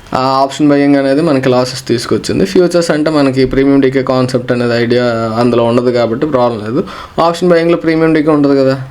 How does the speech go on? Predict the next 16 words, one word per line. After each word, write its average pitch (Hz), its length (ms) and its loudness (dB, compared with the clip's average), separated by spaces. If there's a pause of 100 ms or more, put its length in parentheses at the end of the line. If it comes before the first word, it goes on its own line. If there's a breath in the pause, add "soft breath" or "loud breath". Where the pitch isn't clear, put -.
దాని 143 200 2
గురించి 147 280 0
పెద్దగా 143 340 0
మనం 143 220 2
అప్పటికి 127 360 -4
అవగాహన 131 400 0
లేదు 123 200 -2
కదా, 127 300 -2
so 208 80 0
లాసెస్. 113 380 -4 (380 loud breath)
So 185 60 2
అప్పుడు 165 200 0
అర్థమైంది 147 380 2
ఏంటి, 139 300 -2 (120)
మొత్తం 123 240 -2
అన్నీ 143 300 0